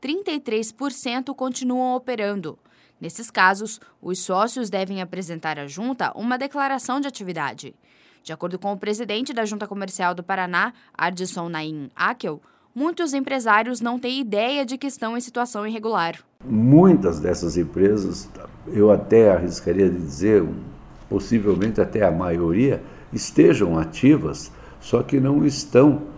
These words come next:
Speaker 2: atualizadas. Então, nós resolvemos dar um prazo, é, longo, um prazo de sessenta dias para as empresas se atualizarem.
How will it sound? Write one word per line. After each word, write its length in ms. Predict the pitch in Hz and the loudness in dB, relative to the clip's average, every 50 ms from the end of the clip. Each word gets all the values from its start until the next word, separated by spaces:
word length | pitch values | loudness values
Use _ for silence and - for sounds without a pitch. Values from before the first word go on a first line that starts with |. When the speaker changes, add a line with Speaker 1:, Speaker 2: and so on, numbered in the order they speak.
| - - - - - | -18 -18 -18 -8 -8
Speaker 2:
atualizadas. 1200 | - 85 - - 104 98 98 101 98 - - 92 87 78 73 71 - - - - - - - - - - - - - - - - - - | -8 -6 2 4 4 6 6 4 0 0 0 0 0 0 0 -4 -6 -10 -10 -10 -10 -12 -14 -16 -18 -20 -20 -20 -18 -18 -20 -20 -8 -4
Então, 480 | 113 110 - - 131 131 143 - - 185 | -4 -4 4 6 8 8 8 6 4 2
nós 540 | 180 - - - - - - 143 151 143 | 2 0 0 0 0 0 0 2 2 4
resolvemos 640 | 123 123 107 117 107 80 87 92 90 90 92 85 - | 2 4 4 4 4 4 4 2 2 0 -4 -2 0
dar 120 | 92 87 | 0 0
um 140 | 85 82 82 | 0 0 -2
prazo, 640 | 80 - - 87 85 85 87 90 90 85 101 117 120 - - - - - - - - - - - - | -4 0 0 2 4 4 4 2 2 0 -2 -6 -6 -10 -16 -20 -20 -20 -20 -20 -20 -20 -18 -8 -4
é, 640 | 90 90 90 87 87 87 85 82 80 80 78 78 80 82 - - 95 | -2 0 0 2 2 2 0 0 -2 -2 -4 -6 -8 -10 -10 -8 -4
longo, 560 | 92 92 104 110 113 113 120 120 117 107 104 95 | 2 6 6 8 10 10 8 8 6 6 4 2
um 60 | 80 | 2
prazo 400 | - 82 85 90 95 82 78 85 | 2 2 2 2 2 0 -2 -6
de 120 | 80 - | -8 -8
sessenta 720 | - - 95 85 - - - 117 123 127 123 120 - 90 | -2 -2 -2 -2 -2 2 4 4 6 6 4 4 2 0
dias 600 | 78 69 69 78 90 95 101 101 101 98 - - - - - - - - - - | 0 0 -2 0 2 2 4 2 2 0 -2 -10 -14 -18 -18 -18 -18 -18 -6 2
para 140 | - 98 101 | 4 4 4
as 160 | 95 - 95 | 4 4 0
empresas 560 | 95 85 - - 90 90 95 90 92 95 95 | -2 -2 -2 0 2 2 2 2 0 -2 -6
se 260 | - - - 110 110 | -6 -2 0 0 0
atualizarem. 1040 | 113 107 95 - - 90 90 85 85 87 80 - 82 78 76 78 82 90 95 95 | 2 -2 -2 -4 -2 0 0 0 0 -2 -4 -2 -2 -2 -2 0 -2 -2 -4 -6